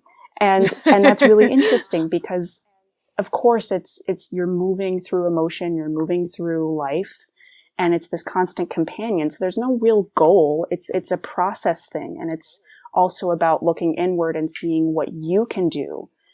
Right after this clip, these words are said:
Speaker 1: Not really what you can do compared to other people, but what you can do.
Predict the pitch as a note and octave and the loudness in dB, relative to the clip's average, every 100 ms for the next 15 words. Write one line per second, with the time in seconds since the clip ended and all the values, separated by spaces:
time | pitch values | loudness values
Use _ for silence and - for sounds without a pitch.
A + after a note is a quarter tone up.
0 | _ C4+ C#4+ B3 A3+ F#3 E3+ F#3 - F3 | _ -4 2 6 6 8 6 4 2 0
1 | D#3+ E3+ D#3+ D#3 - D3+ D3 G3 F#3+ D#3+ | 0 0 -2 -4 -6 -10 -6 -4 -4 -4
2 | D3+ F3 F3+ G3+ A3 D#3 - | -6 -6 -6 -8 -6 -6 -6